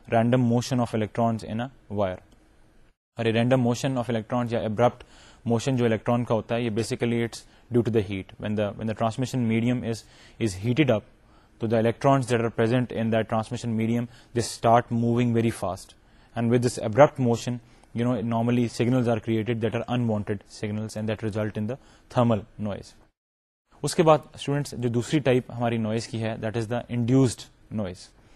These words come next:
Induced noise جو ہے، that comes from sources like motors and، آ، electrical appliances۔ یہ ڈفرنٹ، آ، موٹرز جو کہ آپ کے ٹرانسمیشن میڈیا کے ارد گرد یا پھر الیکٹریکل اپلائنسز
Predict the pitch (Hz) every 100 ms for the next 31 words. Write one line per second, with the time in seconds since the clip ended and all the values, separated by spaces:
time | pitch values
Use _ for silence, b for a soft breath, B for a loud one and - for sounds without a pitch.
0 | b b - 123 127 156 156 139 135 139
1 | 120 127 127 120 117 - 127 131 - 120
2 | - 123 113 131 110 110 107 113 110 110
3 | 135 117 76 120 143 b b b b 107
4 | 107 117 - 123 127 113 - 117 104 95
5 | 98 - - b b b - 110 107 123
6 | - 139 127 b b b - 107 110 -
7 | 117 117 120 135 117 120 123 120 127 117
8 | 110 120 127 120 113 117 123 113 113 87
9 | 117 104 113 104 110 120 113 104 120 123
10 | 113 117 120 123 127